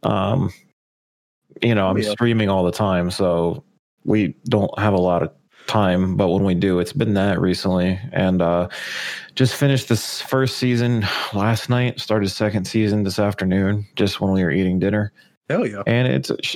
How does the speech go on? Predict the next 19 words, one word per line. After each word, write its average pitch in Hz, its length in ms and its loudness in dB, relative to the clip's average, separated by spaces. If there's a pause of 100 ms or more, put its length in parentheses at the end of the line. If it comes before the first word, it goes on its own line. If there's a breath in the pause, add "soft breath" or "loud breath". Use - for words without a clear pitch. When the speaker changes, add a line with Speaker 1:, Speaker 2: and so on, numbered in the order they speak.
Speaker 1:
she - 280 0
loves 101 380 2
it. 92 100 2
I've 113 140 2
already 127 240 2
seen 101 240 -2
the 90 80 0
first 90 320 -2
season, 92 300 0
so 98 160 0
I 95 80 2
was 92 160 0
caught 101 260 0
up 101 160 -2
to - 100 -2
that 90 200 0
point, 90 400 0
but, 90 220 2
uh, 87 320 0